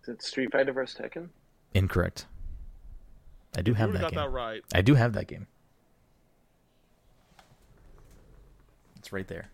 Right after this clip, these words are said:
Speaker 2: 'cause I pulled it out to take
Speaker 3: Oh,
Speaker 2: pictures
Speaker 3: is
Speaker 2: the
Speaker 3: it
Speaker 2: other
Speaker 3: that
Speaker 2: day.
Speaker 3: super niche, uh, I, you've talked about it before. You talked about it recently.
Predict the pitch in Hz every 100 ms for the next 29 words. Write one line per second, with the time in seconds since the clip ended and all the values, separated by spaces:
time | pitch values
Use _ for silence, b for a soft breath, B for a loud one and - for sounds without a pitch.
0 | - - 90 - 98 90 85 87 - 220
1 | 208 196 151 85 87 87 262 - - 214
2 | 214 208 185 165 175 180 - - - -
3 | 151 151 143 131 143 151 _ - 147 151
4 | 156 - 175 185 170 160 143 127 - 139
5 | - 135 147 175 180 151 120 123 120 113
6 | 98